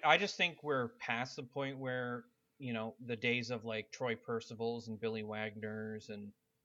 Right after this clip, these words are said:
uh, Trevor Hoffman, I think those days are dead, and I think we're looking at a lot more teams that will close by committee. Uh, we know the Rays certainly will,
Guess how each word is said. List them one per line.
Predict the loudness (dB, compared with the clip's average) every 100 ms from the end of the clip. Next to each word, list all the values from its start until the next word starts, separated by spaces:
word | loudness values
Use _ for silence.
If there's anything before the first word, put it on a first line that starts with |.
| _ _ _ -4
uh, | -2 -2 -4
Trevor | -2 0 0
Hoffman, | 0 0 0 -4 -2 -2
I | 0
think | 0 2
those | 2 2
days | 2 0 0
are | -6 -2
dead, | -2 0 -4 -8 -10
and | -6 -6
I | -6
think | -6 -4
we're | -2
looking | -2 -4 -4 -6 -4
at | -8 -6
a | -4
lot | -2 -2
more | -4
teams | -4 -6 -6
that | -6 -6
will | 0 2 2
close | 0 -2
by | -2 -6
committee. | -6 -6 -4 -4 -8 _ _ _ _ _ -12
Uh, | -8 -6 -2
we | 2
know | 4 4
the | 4
Rays | 6 6 6
certainly | 0 0 0 2
will, | 2 2 0